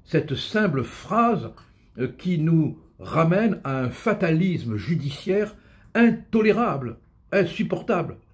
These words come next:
objectivement. Et le procureur est allé plus loin encore. Il a déclaré, « Il s'agit de victimes collatérales. » Fayed,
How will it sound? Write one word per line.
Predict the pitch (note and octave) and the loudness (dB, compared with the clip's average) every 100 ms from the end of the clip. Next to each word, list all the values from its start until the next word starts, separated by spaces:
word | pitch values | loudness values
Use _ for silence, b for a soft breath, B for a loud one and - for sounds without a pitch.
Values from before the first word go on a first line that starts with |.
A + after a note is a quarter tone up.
| _ - | _ 0
objectivement. | F#3 F3 - E3+ D#3+ F#3 D#3+ G2+ - b b b b b | 2 2 0 -2 0 0 0 -4 -14 b b b b b
Et | D#3+ | 2
le | E3 | 4
procureur | E3+ E3 A#3+ G3+ | 2 0 0 0
est | E3 | 0
allé | D#3+ | -2
plus | D#3+ G3+ | -2 0
loin | A3+ B3 | 2 2
encore. | G#3+ D3 - B2+ A2+ - _ _ _ _ C#3+ | 2 0 0 0 0 -4 _ _ _ _ -2
Il | D#3 | 2
a | |
déclaré, « | E3 E3+ E3 A3 A3+ B B B B B B B _ _ _ _ _ _ - - | 2 4 2 2 -4 B B B B B B B _ _ _ _ _ _ -20 -4
Il | E3 | 0
s'agit | G3 F#3 | 4 4
de | G#3+ | 4
victimes | C3+ E3 - G3 - | 2 -2 -4 -4 -2
collatérales. » | E3+ D#3+ - A2+ A2 - - _ _ _ _ _ _ _ _ _ _ - - - | 0 0 -2 -10 -12 -16 -20 _ _ _ _ _ _ _ _ _ _ -20 -20 -20
Fayed, | - D#3 E3 F#3 C#3 A#2 | -4 2 4 4 0 -6